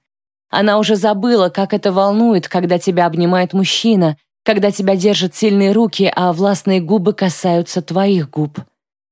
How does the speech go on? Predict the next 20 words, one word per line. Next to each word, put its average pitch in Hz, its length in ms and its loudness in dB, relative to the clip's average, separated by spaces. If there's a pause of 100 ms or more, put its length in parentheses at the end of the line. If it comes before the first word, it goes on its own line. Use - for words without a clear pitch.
(560)
Сэм 202 340 0
понял 190 340 0
ее 160 300 0
призыв, 165 580 -2 (240)
и 185 100 0
поцелуй 185 520 0
утратил 170 540 -2
прежнюю 156 480 0
сдержанность. 127 720 -4 (680)
Она 190 340 2
приоткрыла 170 680 0
рот, 175 320 -2
почувствовав, 151 640 -2
что - 200 -2
его 147 260 0
язык 147 560 -2
коснулся 156 580 -2
ее 160 220 2
нижней 156 400 2
губы, 156 460 0